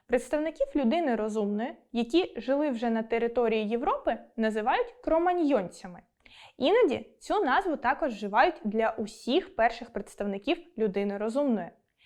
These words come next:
Але хай там як, хочеться сказати, що саме кроманьйонці першими створили мистецтво.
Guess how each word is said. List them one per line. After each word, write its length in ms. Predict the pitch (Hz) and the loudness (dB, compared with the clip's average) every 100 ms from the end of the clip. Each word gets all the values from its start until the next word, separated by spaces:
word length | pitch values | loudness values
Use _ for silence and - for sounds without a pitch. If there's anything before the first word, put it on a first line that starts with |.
| - | -2
Але 200 | - 330 508 - | 4 4 4 -4
хай 360 | - - 349 320 | -6 2 2 4
там 160 | 254 | 0
як, 220 | 247 349 508 - | 2 2 0 -6
хочеться 440 | - 294 381 - 302 | 0 0 0 -6 -4
сказати, 520 | - 233 170 - - _ _ | -2 0 0 -4 -16 _ _
що 240 | - - 233 | -12 -4 -4
саме 500 | 233 254 285 320 240 | -2 2 2 2 -2
кроманьйонці 920 | - 208 202 202 190 359 480 - - _ _ | -2 -2 -2 -2 2 2 2 -4 -8 _ _
першими 540 | 220 208 - - 311 285 | 0 2 0 -2 -4 -4
створили 440 | - 202 202 202 | -4 -2 0 -2
мистецтво. 720 | 202 208 - 240 240 - - | -2 -4 2 2 0 -10 -12